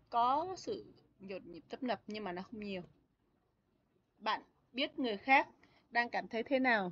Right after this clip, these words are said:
chỉ qua ánh nhìn đầu tiên là, là mình cảm nhận được hết các bạn. Người ta thích mình hay không, hay không thích mình, mình đều cảm nhận được. Bạn thường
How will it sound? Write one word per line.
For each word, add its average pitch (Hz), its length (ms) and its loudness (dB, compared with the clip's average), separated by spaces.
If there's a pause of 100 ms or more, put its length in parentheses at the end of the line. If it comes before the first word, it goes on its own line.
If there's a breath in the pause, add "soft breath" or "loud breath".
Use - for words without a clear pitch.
chỉ 175 160 0
qua 220 180 6
ánh 220 180 6
nhìn 220 140 4
đầu 175 140 2
tiên 190 280 2 (440 loud breath)
là, 180 380 -2
là 190 140 -2
mình 175 160 -4
cảm 165 160 -6
nhận 175 140 -4
được - 140 -6
hết 254 180 -6
các - 180 -14
bạn. - 140 -14 (1300)
Người - 60 -20
ta 196 80 -10
thích 285 220 -14
mình 202 120 -6
hay 202 100 -4
không, 220 220 -2
hay 220 100 -4
không 226 140 -16
thích 277 180 -8
mình, 180 420 -6
mình 180 200 -6
đều 170 120 -4
cảm - 200 -10
nhận 180 160 -12
được. 170 160 -8 (600 loud breath)
Bạn 202 340 2 (120)
thường 190 340 -2